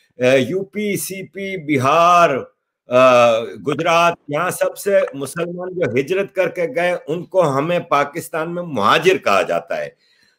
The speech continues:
हमारे लिए special कवानीन बनाए गए हैं, जिसमें हमारी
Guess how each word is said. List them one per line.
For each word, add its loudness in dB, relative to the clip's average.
हमारे 2
लिए 4
special 2
कवानीन 2
बनाए 0
गए -2
हैं, -2
जिसमें -4
हमारी 4